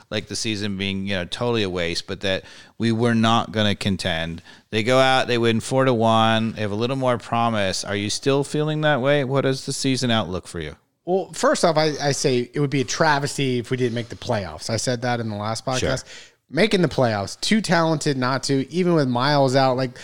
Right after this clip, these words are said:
Speaker 2: look at the depth that we have. Like, got
Speaker 1: Yeah.
Speaker 2: Ronald Hernandez, Alex DeJean, serviceable.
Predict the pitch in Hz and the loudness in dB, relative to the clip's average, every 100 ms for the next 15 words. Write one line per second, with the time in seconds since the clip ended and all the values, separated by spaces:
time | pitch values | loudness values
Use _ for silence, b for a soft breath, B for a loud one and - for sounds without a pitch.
0 | B B 147 170 147 107 107 107 131 107 | B B -2 0 0 0 -2 0 0 0
1 | 104 110 110 110 113 107 - 120 147 117 | 0 0 0 0 -2 -4 -2 2 2 0
2 | 127 131 110 117 139 135 131 123 113 127 | -2 -2 -2 0 0 0 0 0 -2 -4
3 | 120 117 110 127 131 120 131 120 - 123 | -4 -2 0 0 0 -2 -2 -2 -6 -2
4 | 123 | -2